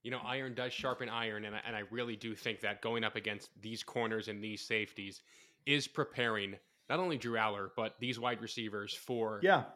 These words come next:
Speaker 1: the grind and, and for the, the learning curve they're gonna have to, um, overcome to become competent in the Big Ten. So,
Speaker 2: Mm-hmm. Agreed.
Speaker 1: fun blue-white weekend as always.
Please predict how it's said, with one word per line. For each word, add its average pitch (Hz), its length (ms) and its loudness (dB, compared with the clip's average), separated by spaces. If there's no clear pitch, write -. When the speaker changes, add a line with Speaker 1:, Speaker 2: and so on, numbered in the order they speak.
Speaker 1:
the 139 200 2
grind 117 540 4
and, 120 140 -2
and 123 220 -4
for 120 220 -4
the, 113 260 -4
the 120 120 -6
learning 139 380 0
curve 110 360 0
they're 117 100 0
gonna 117 180 -2
have 107 280 2
to, 110 300 -2
um, 98 400 -4
overcome 123 720 4
to 117 80 -2
become 110 380 0
competent 104 460 0
in 104 80 -8
the 101 60 -8
Big 95 200 -12
Ten. 92 260 -12
So, - 200 -2
Speaker 2:
Mm-hmm. 92 220 0
Agreed. 110 340 -2
Speaker 1:
fun 175 320 4
blue-white 147 400 4
weekend 123 360 0
as 120 200 0
always. 110 600 2